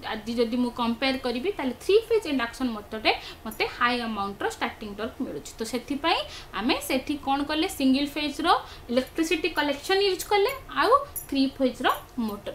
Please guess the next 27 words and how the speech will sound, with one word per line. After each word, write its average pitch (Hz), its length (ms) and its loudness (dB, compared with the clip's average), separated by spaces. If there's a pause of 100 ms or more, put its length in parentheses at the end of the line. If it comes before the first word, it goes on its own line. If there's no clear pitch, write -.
use - 200 -14
କଲେ। - 160 -16 (480)
ତ - 20 2 (100)
this 339 260 4
is 392 140 6
the 403 140 4 (380)
whole 381 320 4
diagram 302 600 2
of 294 240 6 (340)
single 403 360 0
phase 359 260 0 (160)
to 311 80 -4 (240)
three 339 260 -6
phase, 381 220 -2
ଯାହାକୁ 302 260 0
ଆମେ 294 180 0
କହୁଛେ 269 240 -2 (100)
କାଣ୍ଡ 269 200 4 (120)
ସିଷ୍ଟମ, 339 340 0 (340)
which 311 220 0
is 320 100 0
very 311 320 6 (140)
important 403 580 2 (200)
in 381 80 -2 (160)
semester 262 400 -2 (100)
exam। - 200 -16 (1160)
ତ 311 100 8